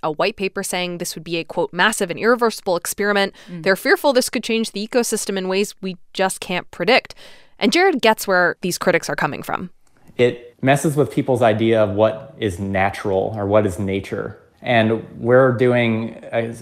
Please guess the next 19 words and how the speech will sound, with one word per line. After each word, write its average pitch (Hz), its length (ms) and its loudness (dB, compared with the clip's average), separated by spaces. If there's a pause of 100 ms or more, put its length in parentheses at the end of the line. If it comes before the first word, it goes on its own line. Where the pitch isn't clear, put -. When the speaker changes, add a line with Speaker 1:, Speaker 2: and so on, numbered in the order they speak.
Speaker 3:
an 113 140 -4
interventionist 131 960 0
approach 156 600 2
to 110 580 2 (400)
a 107 260 4
problem 123 580 2
that 104 260 0
humans 120 460 -2
caused 113 680 2 (200)
in 117 80 -6
terms 110 320 -2
of 98 340 0 (380)
bringing 107 340 2
in 104 300 0
introduced 104 440 -4
pathogens 107 840 0 (400)
that 104 240 0
the 104 340 2
native 110 600 0